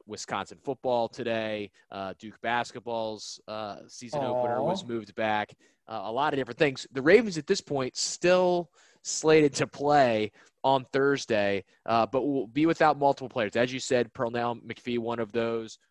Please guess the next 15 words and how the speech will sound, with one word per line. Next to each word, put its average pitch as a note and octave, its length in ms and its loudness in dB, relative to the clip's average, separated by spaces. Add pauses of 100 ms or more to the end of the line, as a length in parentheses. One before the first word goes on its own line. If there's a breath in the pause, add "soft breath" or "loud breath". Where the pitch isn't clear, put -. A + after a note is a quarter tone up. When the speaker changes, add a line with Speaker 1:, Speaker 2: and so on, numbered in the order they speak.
(100)
Speaker 1:
Mark G2+ 240 -14
Ingram, B2+ 360 -14
one B2 160 -10
of A#2+ 60 -10
those, A#2 360 -8
J G#2+ 240 -4
K G2+ 260 -6
Dobbins, G#2+ 680 -4 (240)
um, F#2 180 -16
their F2 120 -16
staff B2+ 420 -6
members A2+ 380 -14
that G#2+ 160 -14
have G#2+ 300 -8
it. G#2 200 -14